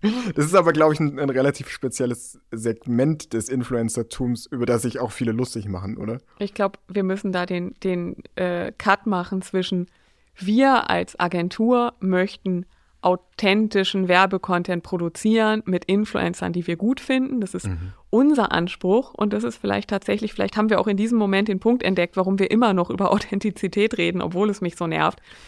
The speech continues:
Speaker 2: Es gibt natürlich so den anderen Bereich. Es gibt natürlich auch diejenigen, die da einfach irgendwie draußen rumrennen und, und furchtbaren Content produzieren. Äh, die, die gibt's natürlich auch noch. Jetzt ist halt die Frage,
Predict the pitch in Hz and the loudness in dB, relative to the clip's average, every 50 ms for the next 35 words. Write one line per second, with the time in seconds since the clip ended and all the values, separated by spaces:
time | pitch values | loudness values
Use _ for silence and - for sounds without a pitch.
0 | - - - 185 - 233 254 - 240 214 196 196 - 202 190 196 - - 190 175 | -14 -12 -12 -4 0 0 2 2 0 -2 -4 -4 -4 -4 -4 -4 -2 -2 -2 -2
1 | 185 170 - - 202 220 220 190 185 170 156 156 156 160 170 170 - - 175 - | 0 -2 0 0 0 2 2 2 0 0 -2 -2 -2 -4 -4 -6 -8 -10 -12 -8
2 | - 202 - - 185 180 180 - 196 185 185 185 - 175 175 - - 196 170 175 | -6 -8 -6 -4 -6 -6 -4 -4 -4 -4 -2 0 0 0 0 0 -2 -6 -4 -4
3 | 175 175 170 170 - 180 - - 175 175 170 - 160 165 - 185 - - 170 175 | -4 -4 -4 -6 -6 -8 -8 -4 -2 -2 -2 -2 -4 -4 -6 -6 -4 -4 -4 -4
4 | 190 185 180 - 175 160 160 165 - 175 170 175 185 196 180 - 175 170 170 170 | -2 -4 -4 -4 -4 -4 -2 -2 -4 -4 -2 -2 -2 -2 -2 0 -2 -2 -2 -4
5 | - - 165 165 160 - - 160 156 - _ - 220 220 214 - - 170 165 165 | -4 -4 -6 -6 -6 -6 -8 -10 -10 -10 _ -2 -2 -2 -2 -2 -4 -4 -4 -4
6 | - 190 196 196 190 175 - - 165 156 156 151 - - 160 156 156 165 196 - | -4 -4 -4 -2 -4 -6 -4 -6 -6 -6 -6 -8 -6 -4 -2 -2 -2 -2 -4 -6
7 | - - - - - _ _ _ _ - 170 170 92 - - - 190 185 - - | -12 -20 -20 -20 -20 _ _ _ _ 0 0 0 0 -2 -4 -4 -4 -4 -4 -4
8 | 202 175 - - 202 202 - - 196 190 185 185 - - 170 175 180 - - 170 | -6 -6 -4 -4 -6 -6 -4 -8 -6 -6 -6 -6 -6 -6 -6 -6 -6 0 2 4
9 | 175 185 180 - 180 170 170 - 175 165 - - - 185 175 165 175 170 - - | 4 4 2 0 -4 -4 -4 -4 -8 -8 -8 -8 -4 -4 -4 -4 -4 -8 -4 -2
10 | 165 170 170 170 175 170 170 | 0 0 2 2 2 0 0